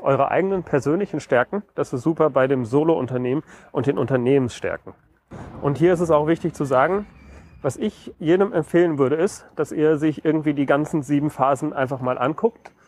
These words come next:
und dann aber auch zwischen den Phasen hin und her wechselt. Denn es ist nicht so, dass ihr angeborene Stärken nutzen müsst, sondern ihr könnt natürlich auch selber an euren Stärken arbeiten. Ihr könnt neue Dinge dazulernen, ihr könnt auch besondere Dinge dazulernen.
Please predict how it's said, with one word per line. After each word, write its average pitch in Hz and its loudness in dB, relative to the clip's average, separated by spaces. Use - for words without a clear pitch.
und 143 -2
dann 156 2
aber 147 -2
auch 147 4
zwischen 151 -4
den 135 0
Phasen 123 0
hin 113 -4
und 123 -6
her 110 -4
wechselt. - -14
Denn 143 6
es 151 4
ist 190 4
nicht 185 2
so, 175 4
dass 160 2
ihr 151 2
angeborene 147 2
Stärken 139 0
nutzen 135 -4
müsst, 101 -10
sondern 135 -4
ihr 135 -2
könnt 156 -2
natürlich 151 -2
auch 139 2
selber 143 2
an 135 -8
euren 127 0
Stärken 120 -2
arbeiten. 104 0
Ihr 139 0
könnt 151 0
neue 147 6
Dinge 135 2
dazulernen, 170 2
ihr 160 2
könnt 147 2
auch 120 0
besondere 127 2
Dinge 117 -2
dazulernen. 104 -2